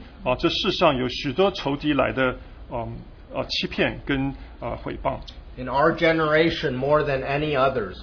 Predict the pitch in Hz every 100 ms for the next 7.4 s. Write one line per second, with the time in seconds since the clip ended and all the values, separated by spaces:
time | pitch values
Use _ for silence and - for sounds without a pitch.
0 | 104 107 107 104 107 117 120 110 107 107
1 | 98 117 123 131 127 120 107 104 101 95
2 | 82 - - - - - 135 123 139 143
3 | 143 165 208 156 175 143 120 - 135 123
4 | 120 196 160 135 135 143 123 127 165 165
5 | 165 - - 185 139 - 139 - - 123
6 | - - - 131 123 117 135 147 120 120
7 | 113 104 - 101